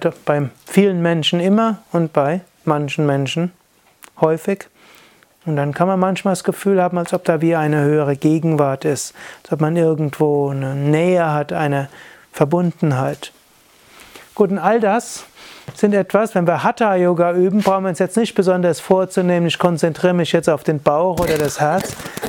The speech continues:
sondern das gehört einfach zum Hatha-Yoga dazu.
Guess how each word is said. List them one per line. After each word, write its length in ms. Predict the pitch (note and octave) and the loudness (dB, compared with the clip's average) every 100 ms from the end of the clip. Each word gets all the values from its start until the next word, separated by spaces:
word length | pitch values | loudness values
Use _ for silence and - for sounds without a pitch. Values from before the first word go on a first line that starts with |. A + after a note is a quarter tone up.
| - | 0
sondern 200 | F#3 F3 | 2 2
das 180 | D#3+ - | 0 2
gehört 320 | D#3+ E3+ F3 | 2 2 0
einfach 420 | D#3 D3+ F3 - | -4 0 -2 -2
zum 300 | - E3 B2 | -2 -2 0
Hatha-Yoga 760 | E3 E3+ D#3+ D#3 D3+ D3 C3+ - - | -2 0 2 2 2 0 -4 -8 -2
dazu. 560 | D3 C#3+ - F3+ C3+ | -2 -2 -2 -2 -2